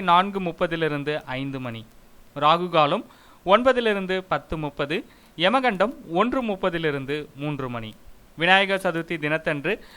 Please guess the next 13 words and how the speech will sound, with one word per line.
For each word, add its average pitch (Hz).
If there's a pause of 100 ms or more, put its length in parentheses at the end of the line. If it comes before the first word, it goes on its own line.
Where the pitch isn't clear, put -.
(160)
விநாயகர் 233
சிலைகளை 175 (520)
காலை 226 (280)
ஒன்பது 240 (100)
மணிக்குள்ளாக 185 (360)
வாங்கி 190 (260)
வீட்டிற்கு 190 (100)
கொண்டு 160
வந்து 151 (180)
பூஜை 185
அறையில் 151 (160)
வைப்பது 139 (320)
உத்தமம். 110